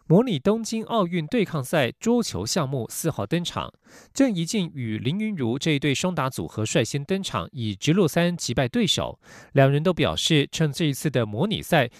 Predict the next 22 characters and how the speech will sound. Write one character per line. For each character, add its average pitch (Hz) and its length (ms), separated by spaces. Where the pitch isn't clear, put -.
正 175 180
好 101 160
慢 165 220
慢 151 200
找 78 220
回 101 220
搭 151 200
档 73 200
的 76 100
默 156 220
契。 - 300
两 175 160
人 220 120
五 170 160
号 143 220
还 113 140
将 165 160
对 - 120
上 135 280
张 226 200
志 208 200
渊 175 280